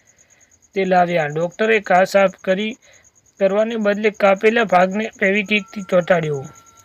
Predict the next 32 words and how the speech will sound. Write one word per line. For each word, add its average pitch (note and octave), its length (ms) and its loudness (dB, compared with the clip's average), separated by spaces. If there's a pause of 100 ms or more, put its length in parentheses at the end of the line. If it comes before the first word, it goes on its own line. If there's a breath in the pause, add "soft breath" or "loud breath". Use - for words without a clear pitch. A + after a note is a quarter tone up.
(160)
જયવીરસિંહ G#3+ 2000 -4
કહે G3 300 2
છે G#3+ 160 2
કે G#3+ 120 2
બાળક G3 380 4
સતત F#3+ 400 0
પીડામાં G3 480 0
હતું. D#3+ 380 -6
ડૉક્ટરને G#3 540 -2
તેને G#3+ 300 -2
વારંવાર G3 560 0
ખાતરી F#3+ 400 0
આપી F#3+ 260 2
કે G3 120 0
બાળક F#3 380 2
ફક્ત - 380 -8
ગભરાયેલું F3 580 0
છે D3+ 300 -6 (840 soft breath)
અને E3+ 160 -6
થોડા G3 340 2
સમયમાં G#3+ 560 0
દુખાવો G3 460 2 (120)
ઓછો G3 260 -4
થઈ F#3 240 0
જશે, D#3+ 500 -6 (520 soft breath)
પરંતુ G3 360 0
ઓછો G3 280 0
થવાને G#3+ 400 2
બદલે G3+ 320 -2
આખી F#3+ 260 2
રાત G3 200 4
દુખાવો F#3 420 2